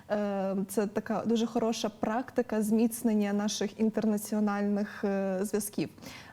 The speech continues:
Е, ми підписали угоду про побратимство з, також нещодавно з містом Карлсруе у Німеччині. І саме місто Карлсруе нам порадило, е, місто-партнера у Франції, тому що до війни,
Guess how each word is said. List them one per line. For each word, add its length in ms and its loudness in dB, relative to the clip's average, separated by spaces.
Е, 180 0
ми 120 2
підписали 680 0
угоду 320 2
про 180 -2
побратимство 680 0
з, 40 -12
також 400 -2
нещодавно 540 0
з 40 2
містом 280 0
Карлсруе 640 0
у 60 0
Німеччині. 680 0
І 60 -2
саме 260 2
місто 240 0
Карлсруе 920 0
нам 240 4
порадило, 800 0
е, 40 0
місто-партнера 800 0
у 40 -4
Франції, 520 -2
тому 260 0
що 360 0
до 200 0
війни, 440 4